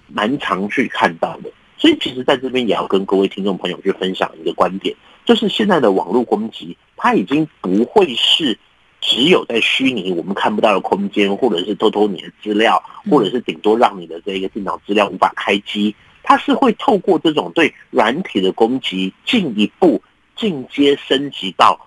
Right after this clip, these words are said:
Speaker 1: 我们这一个，呃，硬体的一个破坏。那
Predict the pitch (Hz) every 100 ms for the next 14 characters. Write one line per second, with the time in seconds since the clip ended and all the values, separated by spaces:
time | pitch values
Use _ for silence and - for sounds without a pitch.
0 | _ 107 92 92 90 131 120 113 107 95
1 | - - 101 92 90 87 - - - 185
2 | 107 - 92 87 87 101 - 107 92 107
3 | 95 - _ _ _ - 185